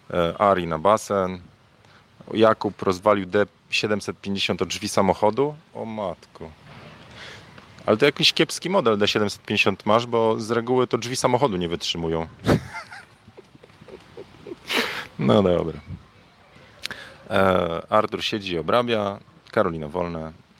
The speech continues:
Okej. Trzy komunie u Przemka do obrobienia. Ale jako ksiądz? <laughs> Okej, czyli dużo obróbkujecie.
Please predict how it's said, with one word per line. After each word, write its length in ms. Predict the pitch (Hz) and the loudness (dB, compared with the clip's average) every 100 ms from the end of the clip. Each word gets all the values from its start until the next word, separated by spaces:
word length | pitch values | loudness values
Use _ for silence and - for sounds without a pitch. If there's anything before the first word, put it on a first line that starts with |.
| - | -14
Okej. 440 | 104 104 92 80 78 - _ _ _ _ - - | -10 -2 -2 -2 -6 -14 _ _ _ _ -20 -14
Trzy 200 | - 113 | -6 -4
komunie 400 | - 90 151 98 | 0 2 2 2
u 40 | |
Przemka 360 | 90 - 92 92 | 0 -2 -2 0
do 120 | 87 | 0
obrobienia. 500 | 85 87 85 82 80 - _ _ _ - | 0 -2 -4 -6 -8 -14 _ _ _ -4
Ale 140 | 90 | 0
jako 180 | 98 - | 2 0
ksiądz? 460 | - 120 160 226 - - - - - - - - - - _ _ - - - - - - - - - - - - - - - - | 0 4 4 2 -2 4 4 4 -2 -8 -14 -14 -20 -20 _ _ -20 -20 -20 -18 -18 -16 -18 -18 -20 -10 -6 -6 -6 -8 -6 2
<laughs> 160 | 104 | 2
Okej, 300 | 101 87 80 | 4 4 2
czyli 160 | - 208 | 2 0
dużo 220 | 294 220 | 6 6
obróbkujecie. 640 | 175 156 - 131 107 82 | 6 2 6 6 6 2